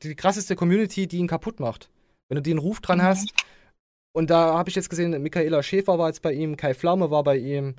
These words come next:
Speaker 1: Das Internet vergisst halt schnell. Wenn du deine Bubble, ah, du hast deine Bubble auf dem Kanal,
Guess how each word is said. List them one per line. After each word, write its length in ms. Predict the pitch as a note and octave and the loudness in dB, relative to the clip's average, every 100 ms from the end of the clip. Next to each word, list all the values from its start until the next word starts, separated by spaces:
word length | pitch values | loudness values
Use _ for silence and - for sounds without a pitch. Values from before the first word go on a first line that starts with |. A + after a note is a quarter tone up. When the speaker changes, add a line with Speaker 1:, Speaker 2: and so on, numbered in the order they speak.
| _ _ _ _ _ _ _ _ A#2 | _ _ _ _ _ _ _ _ -10
Speaker 1:
Das 120 | - | -2
Internet 280 | F#3 F3+ F3 | 2 2 2
vergisst 340 | E3 F#3+ - | -2 -2 -2
halt 120 | D#3 | -4
schnell. 400 | - C3+ D3 A2+ A2 | -2 -4 -4 -6 -4
Wenn 120 | D3+ | -2
du 40 | |
deine 220 | E3+ D#3+ C#3+ - - | 2 2 0 -2 4
Bubble, 360 | A3 B3 E3+ - | 4 4 0 2
ah, 160 | F3 E3+ | 2 2
du 100 | F#3 | 2
hast 140 | G#3 G3 | 4 2
deine 140 | D3 | 2
Bubble 340 | C3 G#3 C#4 A3 | 4 4 4 0
auf 120 | A3 | 2
dem 100 | A3 | 4
Kanal, 440 | G#3+ G#3 G#3+ A3 | 6 6 4 2